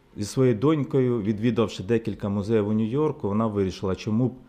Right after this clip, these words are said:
не залучити молодь, щоб вона сама прийшла до музеїв і, і в незвичний спосіб зробила,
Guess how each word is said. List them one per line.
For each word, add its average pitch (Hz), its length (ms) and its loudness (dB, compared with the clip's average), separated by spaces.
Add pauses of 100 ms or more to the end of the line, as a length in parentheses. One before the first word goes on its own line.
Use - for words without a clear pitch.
(320)
не 104 120 0
залучити 104 880 -2 (640)
молодь, 110 520 0 (1200)
щоб - 140 -16
вона 107 180 2
сама 107 300 0
прийшла 98 340 -6
до 92 120 -4
музеїв 104 480 -4 (1500)
і, 98 280 0
і 107 320 0
в 95 60 -2
незвичний 104 520 -2
спосіб 135 520 -2 (220)
зробила, 98 720 0